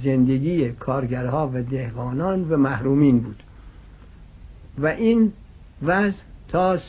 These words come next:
سلیمان میرزا زنده بود ادامه داشت.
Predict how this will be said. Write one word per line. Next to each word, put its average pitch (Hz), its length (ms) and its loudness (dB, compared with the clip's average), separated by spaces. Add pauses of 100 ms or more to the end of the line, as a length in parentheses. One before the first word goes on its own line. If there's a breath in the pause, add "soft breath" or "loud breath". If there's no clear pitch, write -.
(220)
سلیمان 135 380 2
میرزا 131 260 2
زنده 127 340 0
بود 196 380 2 (280)
ادامه 143 400 2
داشت. 107 260 -8